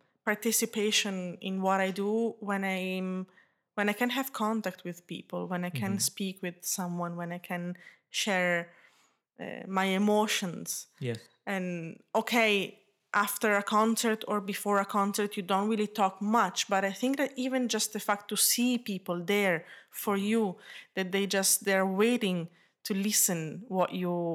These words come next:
Speaker 1: what you have to say to them.
Speaker 2: Mm-hmm.
Speaker 1: Um, I think for me, that's the, the best part of, of playing a concert. The recording part, um, I,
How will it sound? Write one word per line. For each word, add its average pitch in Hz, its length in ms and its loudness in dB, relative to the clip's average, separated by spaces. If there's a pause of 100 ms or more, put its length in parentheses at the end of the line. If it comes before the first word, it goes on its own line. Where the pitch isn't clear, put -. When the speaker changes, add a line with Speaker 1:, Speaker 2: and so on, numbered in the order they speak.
Speaker 1:
what 180 260 -2
you 180 120 -2
have 180 260 -4
to 190 100 -6
say 185 420 2
to 185 160 -6
them. 160 500 -2
Speaker 2:
Mm-hmm. - 1160 -6
Speaker 1:
Um, 170 800 -6 (500)
I 202 100 0
think 233 320 2 (180)
for 220 240 2
me, 285 280 4
that's 202 280 2 (120)
the, 180 320 2 (300)
the 185 120 -4
best 170 440 0
part - 320 -6
of, - 180 -10 (300)
of - 220 -12
playing 175 300 -8
a 175 40 -10
concert. - 600 -12 (1400)
The 240 640 6
recording 226 720 4
part, 269 600 2 (440)
um, 202 520 -8 (140)
I, 202 200 0